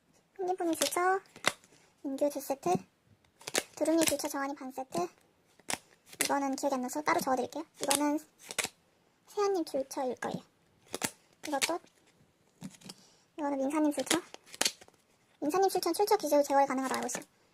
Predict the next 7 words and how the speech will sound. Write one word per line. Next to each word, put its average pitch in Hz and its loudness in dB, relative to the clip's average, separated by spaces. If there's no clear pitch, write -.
이거는 302 4
다라님 349 6
아닌가? 262 -4
기억이 311 2
안 254 4
나서 254 -2
적어드릴게요. 277 -4